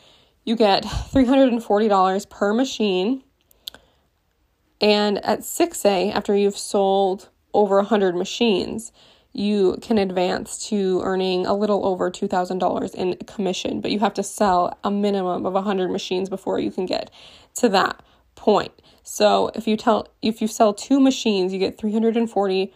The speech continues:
for each, and then you're promoted to two A, and then you earn a little bit more on commission, um, each time you promote. So I'm gonna try to explain this the best I can.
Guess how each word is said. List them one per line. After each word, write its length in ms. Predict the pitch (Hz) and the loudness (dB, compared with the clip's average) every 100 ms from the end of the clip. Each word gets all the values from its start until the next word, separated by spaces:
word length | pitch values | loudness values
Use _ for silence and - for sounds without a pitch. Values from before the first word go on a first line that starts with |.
| _ | _
for 300 | - 233 233 | 0 2 4
each, 340 | 190 180 - - | 2 0 -2 -4
and 200 | 202 202 | -2 0
then 100 | 202 | 0
you're 100 | 214 | 0
promoted 380 | 220 196 190 | 0 0 -2
to 100 | - - | -6 -14
two 320 | - 262 277 | 0 2 2
A, 400 | 190 190 190 220 _ - - _ _ | 2 2 2 -2 _ -20 -20 _ _
and 240 | - 220 214 | -2 0 2
then 140 | 202 | 2
you 120 | 214 | 0
earn 180 | - 190 | 0 -4
a 80 | 190 | -2
little 320 | 180 180 185 | -2 -2 -4
bit 160 | 180 - | -4 -6
more 360 | 190 180 - | -4 -4 -2
on 140 | 196 196 | -2 -4
commission, 640 | - 185 196 - 196 196 - - - | -4 -4 -4 -2 -2 -2 -8 -20 -4
um, 340 | 208 202 - - | -2 0 -4 -4
each 260 | 214 208 - | -4 -4 -8
time 360 | - 196 185 | -2 -2 -2
you 160 | 185 185 | -6 -8
promote. 800 | - 196 180 - - - - - _ _ | -6 -6 -6 -8 -12 -12 -12 -14 _ _
So 580 | _ - - 208 - 214 - - - - - _ - | _ -2 4 4 2 -8 -10 -10 -10 -18 -18 _ -2
I'm 160 | 220 | 2
gonna 160 | 247 294 | 2 0
try 600 | - - 196 196 220 262 | -2 2 4 4 2 0
to 160 | - 254 | -2 2
explain 420 | 262 - 226 202 | 2 2 2 4
this 180 | 226 247 | 2 2
the 100 | 226 | 0
best 280 | 196 208 - | 2 2 0
I 80 | 320 | -2
can. 500 | - 269 - 214 | -4 -4 -2 -2